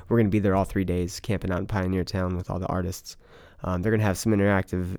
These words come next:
uh, interactive yoga classes, some light shows. It's a very chill, relaxed kickback weekend up in the, uh, high desert of Southern California. Very beautiful landscape,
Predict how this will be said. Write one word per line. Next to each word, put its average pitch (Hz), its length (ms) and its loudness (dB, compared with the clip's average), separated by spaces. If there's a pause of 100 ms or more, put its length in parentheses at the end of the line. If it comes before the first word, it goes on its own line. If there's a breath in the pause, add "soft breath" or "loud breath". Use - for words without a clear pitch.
uh, 90 680 -2
interactive 92 800 0
yoga 120 420 4
classes, 107 720 2
some 95 400 -4
light 120 240 2
shows. 107 680 0 (420 loud breath)
It's - 160 -6
a 92 80 0
very 110 460 6
chill, 117 400 4
relaxed 101 680 0
kickback 107 480 0
weekend 101 420 2 (400 loud breath)
up - 180 0
in 95 200 2
the, 95 260 0
uh, 87 80 0
high 95 380 2
desert 92 340 2
of 92 140 -2
Southern 95 300 2
California. 104 680 0 (720)
Very 110 240 2
beautiful 104 420 0
landscape, 101 600 0